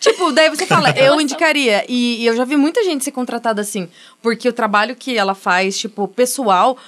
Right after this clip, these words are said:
Speaker 1: Porque, cara, vou dizer, você tirar um tempo ali fora da tua rotina, né, de dia a dia que você tem casa pra limpar,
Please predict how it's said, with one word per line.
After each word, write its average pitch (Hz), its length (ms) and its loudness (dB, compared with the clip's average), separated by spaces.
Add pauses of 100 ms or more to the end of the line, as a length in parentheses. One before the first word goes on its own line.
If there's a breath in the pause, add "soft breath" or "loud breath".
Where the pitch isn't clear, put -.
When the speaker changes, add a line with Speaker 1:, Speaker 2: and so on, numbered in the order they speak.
(100)
Speaker 1:
Porque, - 200 -14
cara, 175 260 0
vou 175 140 -4
dizer, 208 300 -2
você 185 500 -6
tirar 294 260 -4
um 285 80 -6
tempo 202 400 -2
ali 175 160 -4
fora 190 340 -4
da 277 100 -2
tua 285 120 -4
rotina, 202 560 -6 (340 soft breath)
né, 190 200 0
de 180 160 -4
dia 196 220 0
a - 20 -2
dia 220 180 0
que - 60 -12
você 208 100 -6
tem 185 180 -4
casa 370 320 -2
pra 370 120 0
limpar, 240 720 2